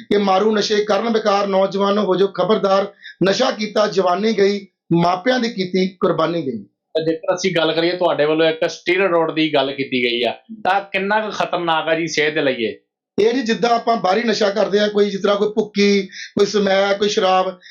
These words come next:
Speaker 1: ਇਹ ਉਸ ਤੋਂ ਵੀ ਖਤਰਨਾਕ ਆ ਕਿਉਂਕਿ ਅਸੀਂ ਬਾਹਰੋਂ ਦੇ ਡੋਲੇ ਬਣਾ ਲੈਂਦੇ ਆ, ਪਰ ਜਿਹੜੇ ਸਾਡੇ ਇੰਟਰਨਲ ਡੋਲੇ ਆ, ਹੁਣ ਕਈਆਂ ਲੋਕਾਂ ਨੂੰ ਪਤਾ ਨਹੀਂ ਹੁੰਦਾ ਕਿ ਸਾਡਾ ਲਿਪਿਡ ਪ੍ਰੋਫਾਈਲ ਕੀ ਆ, ਉਹਦੇ ਵਿੱਚ ਕੋਲੇਸਟ੍ਰੋਲ ਕੀ ਆ, ਟ੍ਰਾਈਗਲਿਸਰਾਈਡ ਕੀ ਆ, ਓ ਟੀ ਪੀ ਟੀ ਵੱਧ ਜਾਂਦਾ,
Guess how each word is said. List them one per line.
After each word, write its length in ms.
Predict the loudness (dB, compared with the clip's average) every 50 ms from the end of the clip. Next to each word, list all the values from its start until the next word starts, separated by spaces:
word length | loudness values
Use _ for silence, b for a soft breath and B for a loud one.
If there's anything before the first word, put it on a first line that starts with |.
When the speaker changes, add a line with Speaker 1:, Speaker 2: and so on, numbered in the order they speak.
| B B B
Speaker 1:
ਇਹ 140 | 0 0 0 0 0
ਉਸ 180 | 2 2 2 0
ਤੋਂ 280 | -2 -2 0 0 2
ਵੀ 160 | 2 2 0 0
ਖਤਰਨਾਕ 580 | -2 -2 0 0 0 2 2 2 2 2 2
ਆ 80 | 0 0
ਕਿਉਂਕਿ 400 | 0 0 0 0 2 2 0 0
ਅਸੀਂ 140 | 0 0 0
ਬਾਹਰੋਂ 300 | 2 0 2 2 2 2
ਦੇ 80 | 2
ਡੋਲੇ 220 | 2 2 2 2 2
ਬਣਾ 200 | 0 0 0 0
ਲੈਂਦੇ 280 | 0 0 0 0 0
ਆ, 120 | 0 -2 -4 B -16 -16 B B B 0
ਪਰ 140 | 0 0 2
ਜਿਹੜੇ 180 | 2 2 2
ਸਾਡੇ 200 | 2 2 0 0
ਇੰਟਰਨਲ 560 | 0 0 -2 -2 0 0 0 2 2 0 2
ਡੋਲੇ 280 | 2 2 2 2 2 2
ਆ, 100 | 2 2
ਹੁਣ 240 | 2 0 0 -2 -2 -2
ਕਈਆਂ 200 | -2 -2 0 0
ਲੋਕਾਂ 260 | 0 0 0 0 0 -2
ਨੂੰ 100 | 0 0
ਪਤਾ 200 | 0 0 0 0
ਨਹੀਂ 100 | 0 0
ਹੁੰਦਾ 220 | 2 2 2 2 0 B B B B B B -2
ਕਿ 60 | 0
ਸਾਡਾ 220 | 2 2 2 2 0
ਲਿਪਿਡ 300 | 0 -2 -2 0 -2 0
ਪ੍ਰੋਫਾਈਲ 420 | 0 0 0 2 0 0 0 -2
ਕੀ 280 | -2 0 2 2 4 4
ਆ, 100 | 4 2
ਉਹਦੇ 240 | 2 2 2 2
ਵਿੱਚ 160 | 2 2 0 -2
ਕੋਲੇਸਟ੍ਰੋਲ 500 | -2 -2 -2 -2 -2 -2 0 0 0 0
ਕੀ 200 | 0 0 0 2
ਆ, 120 | 0 0
ਟ੍ਰਾਈਗਲਿਸਰਾਈਡ 560 | 2 2 0 2 2 0 0 2 0 0 0
ਕੀ 220 | 0 -2 0 0 2
ਆ, 200 | 2 2 0 B B B B B B 0
ਓ 80 | 0 0
ਟੀ 140 | 0 0
ਪੀ 140 | 0 0 0
ਟੀ 140 | 0 0 2
ਵੱਧ 200 | 2 2 0 0
ਜਾਂਦਾ, 460 | 0 -2 0 2 2 2 0 -2 b